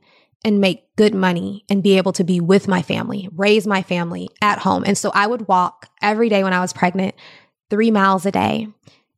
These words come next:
singing, listening to Diva, Beyonce's Diva. And in my head,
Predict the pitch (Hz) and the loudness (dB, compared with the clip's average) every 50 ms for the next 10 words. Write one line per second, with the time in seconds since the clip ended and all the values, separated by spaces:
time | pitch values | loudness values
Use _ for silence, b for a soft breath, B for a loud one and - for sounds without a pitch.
0 | _ - - - 220 214 220 208 196 185 180 175 180 190 208 226 220 - 247 233 | _ -16 -4 -2 0 2 2 2 2 2 0 0 2 2 4 4 4 2 0 0
1 | 202 196 196 - - - 170 - 92 190 196 208 208 226 233 220 226 _ _ _ | 0 0 -2 -2 0 0 2 2 2 0 0 0 0 -2 -4 -6 -12 _ _ _
2 | 185 170 214 226 226 170 170 - - - 196 196 196 175 196 190 190 190 185 - | -6 0 2 2 2 2 2 -2 -2 -4 -6 -6 -4 0 0 2 2 0 0 0
3 | 202 196 185 165 185 190 185 170 185 196 202 196 190 b b b b b b b | -2 -2 -2 0 0 0 0 2 0 0 -2 -2 -6 b b b b b b b
4 | b _ 196 214 202 196 190 - - _ _ _ _ _ 208 226 220 202 196 202 | b _ 0 2 2 0 -2 -4 -8 _ _ _ _ _ -2 0 2 2 0 0
5 | - 202 196 196 202 226 269 285 320 | -2 0 0 2 2 2 0 0 -2